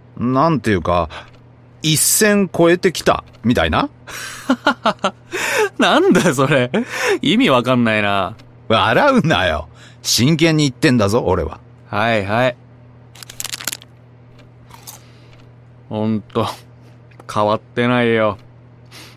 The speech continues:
Speaker 2: 後先考えずに、いつも勢いで突っ走ってる。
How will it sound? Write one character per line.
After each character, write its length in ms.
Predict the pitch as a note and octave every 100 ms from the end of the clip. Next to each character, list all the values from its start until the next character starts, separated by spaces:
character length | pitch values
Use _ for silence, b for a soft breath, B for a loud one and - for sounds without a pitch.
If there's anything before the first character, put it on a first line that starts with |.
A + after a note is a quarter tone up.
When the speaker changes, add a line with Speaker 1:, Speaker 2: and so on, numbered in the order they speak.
| - -
Speaker 2:
後 280 | A2 A#2 G#2
先 300 | G2+ G2+ F#2
考 120 | A2+ A#2 A#2+
え 120 | A#2
ず 140 | G#2 G#2+
に、 180 | A2+ A2+ - - -
い 120 | D3
つ 120 | D#3 D3+
も 140 | A2
勢 80 | F#2+
い 60 | G2+ B2+ C#3 B2+
で 80 | F#2+
突 240 | - -
っ 40 | -
走 260 | - G2 -
っ 140 | -
て 60 | -
る。 140 | -